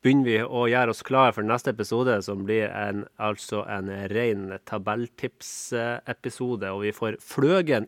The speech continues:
inn eksperthjelp fra Sveits til denne episoden, så det her må dere få med dere, så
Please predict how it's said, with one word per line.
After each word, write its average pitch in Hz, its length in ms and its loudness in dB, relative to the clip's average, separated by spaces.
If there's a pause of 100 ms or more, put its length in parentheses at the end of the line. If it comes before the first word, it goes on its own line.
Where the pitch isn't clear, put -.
inn 107 420 4 (440)
eksperthjelp 139 920 4
fra 131 300 4
Sveits 127 720 -2 (480)
til 110 180 2
denne 117 220 4
episoden, 104 680 -2
så 107 240 -4
det 101 160 -4
her 127 240 2
må 110 220 0
dere 98 340 -8
få 101 160 -8
med 110 180 0 (200)
dere, 104 180 -10
så 101 540 -8